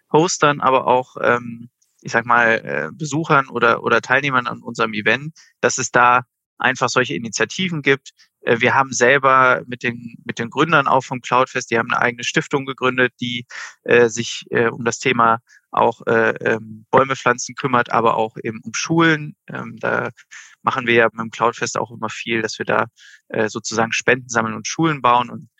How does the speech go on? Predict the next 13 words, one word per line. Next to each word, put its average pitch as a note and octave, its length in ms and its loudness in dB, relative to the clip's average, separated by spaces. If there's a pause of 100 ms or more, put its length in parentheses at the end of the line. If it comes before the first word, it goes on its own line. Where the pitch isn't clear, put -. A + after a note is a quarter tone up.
(240)
äh, - 160 -2
solche A#2 240 -2
Projekte A#2 420 0
werden A2+ 160 2
wir A2 60 0
dann A2 220 -4
zukünftig - 580 -12
auch C3+ 260 2 (320)
fördern. D#3 540 4 (360)
Das C#3 200 2
ist D3 100 -2
erstmal B2+ 420 2
positiv. A2 640 -10